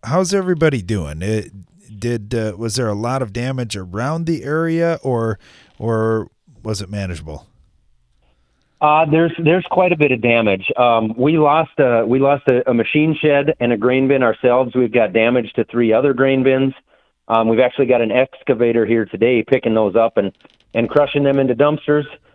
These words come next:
Speaker 2: Um, but overall, honestly, we, we were one of the lucky ones. I know if you get, uh, west of us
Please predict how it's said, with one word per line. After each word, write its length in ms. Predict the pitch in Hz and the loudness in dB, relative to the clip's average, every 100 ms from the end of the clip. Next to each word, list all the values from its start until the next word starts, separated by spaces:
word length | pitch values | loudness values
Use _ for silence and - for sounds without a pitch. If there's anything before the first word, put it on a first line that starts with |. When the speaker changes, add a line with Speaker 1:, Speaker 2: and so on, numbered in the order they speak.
| _ _ - | _ _ -2
Speaker 2:
Um, 360 | 127 117 117 | 2 2 2
but 180 | 117 123 - | 2 0 0
overall, 560 | 151 147 135 127 143 | 0 2 2 4 2
honestly, 460 | 147 135 147 - 147 | 2 2 0 0 0
we, 220 | 135 139 | 2 2
we 220 | 147 131 | 0 0
were 140 | 143 139 | 2 2
one 160 | 131 | 2
of 60 | 135 | 2
the 60 | 113 | 2
lucky 300 | 123 123 123 | 2 2 0
ones. 300 | 120 123 117 | 2 2 0
I 80 | |
know 200 | 117 127 | 2 2
if 100 | 120 123 | 0 -2
you 120 | 127 | -2
get, 320 | 123 120 - | 0 0 0
uh, 300 | 110 98 92 | 2 2 0
west 420 | 107 110 131 139 | 0 2 2 0
of 140 | 147 123 | -2 2
us 200 | 127 | 0